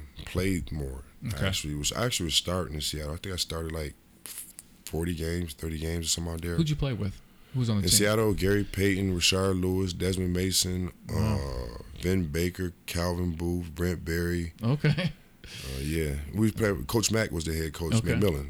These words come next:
Speaker 2: Mm-hmm.
Speaker 1: Coach McMillan was the head coach,
Speaker 2: Mm-hmm.
Speaker 1: and, um, that was that. That was, you know, that was one of the experiences of a lifetime. And the thing about it, I kinda, I think I kinda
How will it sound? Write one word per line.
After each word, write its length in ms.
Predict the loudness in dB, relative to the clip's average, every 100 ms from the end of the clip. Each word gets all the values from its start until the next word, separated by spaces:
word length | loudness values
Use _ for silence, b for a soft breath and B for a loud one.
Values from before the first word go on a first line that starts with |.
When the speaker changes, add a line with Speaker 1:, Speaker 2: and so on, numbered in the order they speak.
| -4
Speaker 2:
Mm-hmm. 220 | -2 0
Speaker 1:
Coach 120 | 0 -2
McMillan 320 | -2 -2 -4
was 100 | -6
the 80 | -8
head 140 | -8
coach, 140 | -2 0
Speaker 2:
Mm-hmm. 1120 | 2 0 -6 -10 -20 -20 -20 -20 -20 -10 -4
Speaker 1:
and, 100 | -2
um, 460 | -2 -4 -6 -8 -12 -14 -20 -10 0
that 180 | 4
was 160 | 4 2
that. 260 | 2 0 -2 B B B -8
That 120 | -2 2
was, 200 | 2 4
you 60 |
know, 100 | 4
that 120 | 4 2
was 120 | 2
one 120 | 2
of 100 | 2
the 60 | 2
experiences 640 | 0 0 0 2 2 2 -2
of 100 | -2
a 20 |
lifetime. 680 | -2 -2 -4 -4 -4 -6 -10 -14 -20 B B B -10
And 480 | -4 0 0 -2 -4 -8
the 80 | -6
thing 240 | -2 -2
about 320 | 0 0 -2
it, 80 | -2
I 40 |
kinda, 400 | -2 -2 -2 -2 -6 -12 -20 -20 -20 -20 -20 _ -20 -20 -20 -20 -20 -20 -20 -20 -20 -20 -20 -20 -20 -20 _ -20 _ -8
I 60 | -8
think 240 | 2 4
I 60 | 4
kinda 360 | 2 0 0